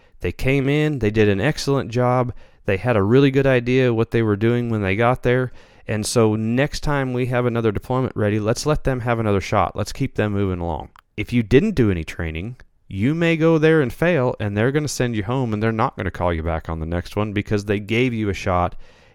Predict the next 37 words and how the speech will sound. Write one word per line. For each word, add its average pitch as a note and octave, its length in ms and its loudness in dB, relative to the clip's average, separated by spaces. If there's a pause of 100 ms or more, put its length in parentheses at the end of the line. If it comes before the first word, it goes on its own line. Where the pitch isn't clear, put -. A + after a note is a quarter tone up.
and F#2 180 -6
you A#2+ 300 4
didn't B2+ 400 0
put A2+ 240 0
any C#3+ 280 0
investment A#2 540 0
forward G2+ 500 0 (400)
pre-deployment A2+ 800 0 (320)
to G#2 100 -8
show A#2+ 280 2
them A2 220 0
that F#2 100 -4
you G#2+ 160 -2
really A2 320 2
wanted G2+ 300 -2
to F2+ 80 -4
be F#2 140 0
there F2 160 -2
to D#2+ 100 -4
do D#2+ 180 -4
that. - 280 -14 (200)
Now D#3 240 2
we E3 80 4
have E3 140 2
the C3 80 -2
busy F3 340 4
times, - 560 -8 (140)
and G#2 120 -2
in C3 140 2
the B2 60 2
busy F#3 440 4
times, A2 600 -2 (240)
the - 280 -2
managers G#3+ 500 4
don't F#3+ 220 4
have G3 200 0
time G3+ 400 -2